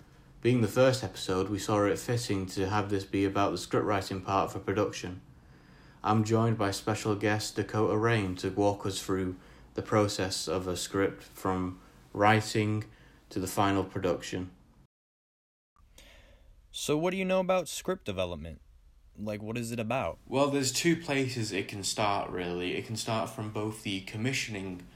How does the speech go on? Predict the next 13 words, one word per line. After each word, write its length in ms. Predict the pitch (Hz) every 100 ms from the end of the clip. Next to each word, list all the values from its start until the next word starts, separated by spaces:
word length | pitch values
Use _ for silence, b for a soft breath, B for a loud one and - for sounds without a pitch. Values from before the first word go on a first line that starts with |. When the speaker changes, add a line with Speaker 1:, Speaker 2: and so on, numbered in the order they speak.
| B B B -
Speaker 1:
of 100 | 95
a 80 | 90
script 500 | - - 87 85 - - - -
or 220 | - 110
the 140 | 107 107
actual 280 | - - 98
writing 480 | 101 107 107 101
of 100 | 92
a 40 | 85
script, 340 | - 95 -
whichever 320 | 101 107 104
comes 360 | 107 - 92 87
first. 560 | - 101 95 87 -